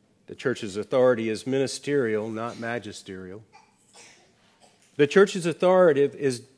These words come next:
authority is declarative, not legislative.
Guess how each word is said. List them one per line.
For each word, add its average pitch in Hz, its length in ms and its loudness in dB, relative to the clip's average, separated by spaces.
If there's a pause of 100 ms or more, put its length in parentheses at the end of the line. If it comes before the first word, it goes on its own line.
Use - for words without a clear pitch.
(160)
authority 151 500 4
is 117 120 -2
declarative, 127 1040 -2 (240)
not 127 280 -6
legislative. 123 800 -6